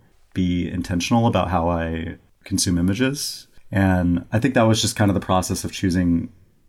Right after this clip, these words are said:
to stop using an Instagram account. You know, I just wanted to be more active in my, in my viewing of images. And I think sometimes it can be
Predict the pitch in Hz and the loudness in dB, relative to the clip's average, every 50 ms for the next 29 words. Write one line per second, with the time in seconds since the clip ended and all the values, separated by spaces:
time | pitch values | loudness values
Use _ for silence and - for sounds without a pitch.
0 | _ _ _ _ - - 92 - 98 90 - 98 87 92 95 92 90 87 82 - | _ _ _ _ -10 -8 0 0 0 2 2 2 4 4 4 4 2 0 -2 -2
1 | - 87 92 95 85 87 - 101 92 87 90 90 85 - - - - _ _ _ | -2 0 0 0 0 0 0 0 0 0 0 -2 -2 -6 -10 -16 -16 _ _ _
2 | _ - - - - - - - - 165 151 127 120 117 123 123 117 123 117 127 | _ -20 -20 -16 -16 -16 -16 -2 0 2 4 4 4 4 4 4 4 4 4 4
3 | 127 127 120 123 113 120 117 117 117 113 110 110 107 101 101 - - 101 95 87 | 4 4 4 4 6 6 6 8 8 6 6 6 4 2 2 0 0 -2 -2 0
4 | - - 95 95 95 92 95 95 92 90 87 87 - - - - - 107 101 98 | 2 2 4 4 4 2 2 2 0 0 -2 -4 -6 -8 -12 -6 -2 0 2 2
5 | 95 92 90 85 95 95 92 95 98 90 98 104 104 95 101 110 104 98 - 92 | 2 0 0 2 2 2 4 2 2 4 4 2 2 4 4 2 2 2 2 0
6 | 90 90 - 107 90 - - 104 95 95 92 87 87 90 - 92 92 87 95 92 | 0 0 -2 -2 -4 -2 -2 0 0 2 0 0 -2 -2 -2 -2 0 2 2 0